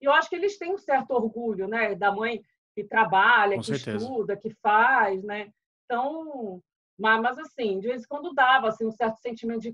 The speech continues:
Speaker 1: culpa, né? "Puxa, domingo, deixar eles em casa, né, com o pai,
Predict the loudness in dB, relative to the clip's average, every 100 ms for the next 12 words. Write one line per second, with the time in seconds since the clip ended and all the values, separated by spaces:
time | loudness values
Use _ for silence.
0 | -8 -10 -8 -8 -6 -6 -8 -10 -10 -8
1 | -6 -4 -4 -4 -6 -2 -2 -4 -10 _
2 | _ _ _ _ _ _ 0 0 2 0
3 | 0 -4 -6 2 4 4 2 -4 -4 -6
4 | -6 -6 0 4 6 6 4 4 2